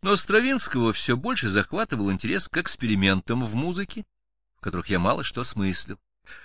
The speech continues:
Он начал упражняться в двенадцатитональной системе композиции,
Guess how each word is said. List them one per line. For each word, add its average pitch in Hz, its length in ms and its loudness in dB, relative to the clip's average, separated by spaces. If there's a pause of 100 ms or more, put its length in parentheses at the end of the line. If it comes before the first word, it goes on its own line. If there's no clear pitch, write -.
(220)
Он 233 340 4
начал 196 400 4
упражняться 147 880 2
в 92 80 -2
двенадцатитональной 185 1600 2
системе 208 640 -4
композиции, 127 760 -2